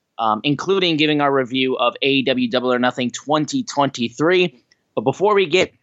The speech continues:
excuse me, into everything, wanna make sure you guys are downloading this fine show on Google or Apple Podcasts, and if you listen to us on Spotify or wherever you choose to listen to us, give us a share with your friends, family, coworkers, whoever you wish, and also follow us so you don't miss a single episode.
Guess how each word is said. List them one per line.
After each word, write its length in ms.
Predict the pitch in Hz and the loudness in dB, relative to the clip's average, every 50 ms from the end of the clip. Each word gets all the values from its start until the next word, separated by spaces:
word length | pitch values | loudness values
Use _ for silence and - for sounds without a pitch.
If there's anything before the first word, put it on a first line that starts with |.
| _ _ | _ _
excuse 400 | _ - - - - 175 196 170 | _ -14 -12 -6 -2 -2 0 0
me, 160 | 127 117 104 | 0 -2 -2
into 260 | 110 110 - 113 - - | -2 -2 -4 -4 0 0
everything, 560 | 180 165 165 131 - 110 101 117 143 156 143 _ _ 113 | 0 0 0 -2 -2 -6 -6 -6 -6 -6 -10 _ _ -10
wanna 220 | 107 110 123 131 | -6 -4 -2 0
make 140 | 135 131 - | 0 0 -2
sure 160 | - - 135 | 0 0 2
you 140 | 131 131 127 | 2 2 2
guys 240 | 127 123 117 110 117 | 2 2 2 0 -2
are 60 | 110 | -4
downloading 540 | 104 - 156 170 190 190 180 175 156 147 139 | -2 -2 0 0 2 0 0 0 -2 -2 -4
this 120 | 135 - | -6 -4
fine 220 | - 143 139 139 | -2 -2 -2 0
show 360 | 135 - - 143 131 131 127 - _ _ _ _ _ _ _ | -2 -2 0 0 0 0 -2 -6 _ _ _ _ _ _ _
on 220 | - 175 185 170 | -2 -2 -2 0
Google 280 | 147 170 170 160 160 156 | -2 -2 -2 -2 -2 -2
or 80 | 151 | 0
Apple 240 | 151 147 147 - 127 | 0 0 -2 -4 -14
Podcasts, 580 | - - 143 143 147 - - 175 160 185 - - | -4 -2 -2 -2 -2 -2 -4 -2 -2 -2 -4 -4
and 100 | 139 131 | -8 -10
if 60 | 107 | -8
you 80 | 123 120 | -6 -6
listen 220 | 127 120 - 117 | -6 -6 -8 -8
to 100 | 120 120 | -6 -6
us 140 | 113 104 120 | -6 -4 -6
on 100 | 113 107 | -6 -6
Spotify 540 | - - 147 147 151 147 - 160 156 151 147 | -4 -2 -2 -2 -2 0 0 0 2 2 2
or 120 | 147 143 - | 0 -2 0
wherever 220 | 151 156 156 147 | 0 -2 -2 0
you 140 | 151 156 156 | -2 -4 -4
choose 260 | 151 - 165 160 147 | -2 -2 -4 -6 -4
to 80 | - 156 | -4 -4
listen 300 | 165 202 233 - 175 147 | -2 -2 -2 -2 -4 -6
to 120 | 127 110 98 | -8 -8 -8
us, 180 | 92 - - - _ _ _ _ _ | -8 -12 -14 -16 _ _ _ _ _
give 140 | - 165 165 | -2 0 0
us 120 | 156 - | 0 0
a 40 | 156 | 0
share 280 | 143 - 165 165 160 156 | 0 2 2 2 2 2
with 120 | 151 143 | 2 0
your 80 | 147 139 | -2 0
friends, 280 | - 156 147 143 143 | 0 0 0 0 0
family, 360 | - - 143 143 139 139 135 113 | -2 0 0 0 0 0 -2 -2
coworkers, 480 | - 139 135 135 131 - - 120 - | -2 -2 0 0 -2 -2 -4 -6 -2
whoever 180 | 135 131 117 120 | -2 -2 0 0
you 100 | 113 110 | 0 0
wish, 220 | 123 143 139 - | 0 0 0 0
and 80 | 135 127 | 0 0
also 240 | 135 135 - 135 127 | 0 2 0 -2 -2
follow 420 | - - - 165 165 160 160 160 | -2 -2 0 0 2 4 4 2
us 180 | 151 143 - - _ _ _ | 2 0 -4 -10 _ _ _
so 160 | _ - 117 | _ -10 -8
you 80 | 117 117 | -4 -2
don't 180 | 139 151 131 - | 0 -2 0 0
miss 320 | 143 143 135 - - - - _ _ - | -2 -2 -2 -2 -6 -8 -10 _ _ -12
a 40 | 120 | -8
single 380 | - - 143 143 123 120 113 | -6 -2 0 2 2 2 2
episode. 480 | 110 113 - 113 - 123 117 120 120 - | 0 -2 -2 -2 0 2 2 2 0 -4